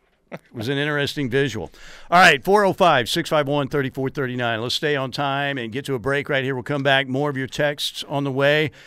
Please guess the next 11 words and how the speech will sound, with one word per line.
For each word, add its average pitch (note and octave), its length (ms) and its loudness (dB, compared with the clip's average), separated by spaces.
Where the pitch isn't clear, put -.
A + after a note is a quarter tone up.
Baker, G3 480 6
will F#3 200 2
he F#3 160 -2
play? G3 420 4
Will C3 280 0
he D3+ 140 2
start F#3 800 4
tonight C#3+ 840 0
for C3+ 120 -8
the B2+ 80 -2
Rams? C3 580 -2